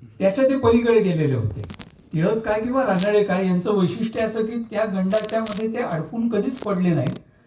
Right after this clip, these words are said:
आणि म्हणून तो जो कालखंड आहे त्याच्यामध्ये या मराठी दिग्गजांनी केवळ मराठी लोकांसाठी काम केलं असं नाही, तर त्याच्या पलीकडे जाऊन अखिल भारतीय पातळीवरती आपली,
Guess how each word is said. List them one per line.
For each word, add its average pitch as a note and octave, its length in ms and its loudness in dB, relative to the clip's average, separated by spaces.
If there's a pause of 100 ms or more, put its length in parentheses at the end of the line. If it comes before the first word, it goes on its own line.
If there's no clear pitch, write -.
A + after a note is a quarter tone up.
(220)
आणि F#3 200 0
म्हणून G#3+ 420 2
तो A3 220 -2
जो C4+ 200 0
कालखंड G3 520 2
आहे G#3 160 0
त्याच्यामध्ये F#3+ 600 0 (560)
या F#3 240 2
मराठी G3+ 500 2
दिग्गजांनी D#3+ 760 0 (800)
केवळ A3 260 0
मराठी A3 520 2
लोकांसाठी A3 840 0
काम A3 240 -4
केलं G3 200 -2
असं E3+ 260 0
नाही, B2 160 -4 (520)
तर G#3 100 0
त्याच्या G#3 320 0
पलीकडे A3+ 500 2
जाऊन C#3+ 260 0 (600)
अखिल A3+ 300 -2
भारतीय A3 460 4
पातळीवरती G3 840 0
आपली, G3 520 -4